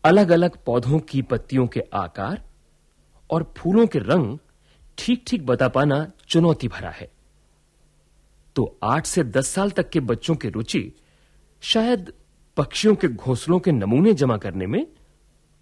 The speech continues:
और कौन से पक्षी कहां घोंसला बनाते हैं, ये जानने में होगी। किसी चुनौती को पूरा करना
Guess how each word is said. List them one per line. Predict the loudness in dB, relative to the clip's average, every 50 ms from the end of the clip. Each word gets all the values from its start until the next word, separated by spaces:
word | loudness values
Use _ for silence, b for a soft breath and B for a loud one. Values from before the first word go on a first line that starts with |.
| _ _ _ _ _ _ _ _ -6
और | -6 -4 -6 -10 _ -2
कौन | 0 2 2 2
से | 0 -2 -2 -4
पक्षी | -2 -2 -4 -4 -4 -6 -6 -4 -2 -2 -2 -2 -4 b b b b b b b b b _ _
कहां | 0 2 2 2 0 2
घोंसला | 2 2 2 2 2 2 4
बनाते | 4 2 2 0 2 2 2
हैं, | 4 4 2 -2 -4 b b b b b b b b _
ये | -8 -2 2 2 4
जानने | 4 4 2 2 0 0 0
में | -2 -2
होगी। | -4 -6 -12 -14 -16 -20 _ _ _ _ _ _ _ _ _ _ _ _ _ _ _ _ _ _ _ _ 0
किसी | 2 2 4 2 2
चुनौती | 2 2 2 2 4 2 2 2 0 0
को | 0 0
पूरा | 0 0 2 4 4 4
करना | 4 2 0 0 2 0 0 -2 -6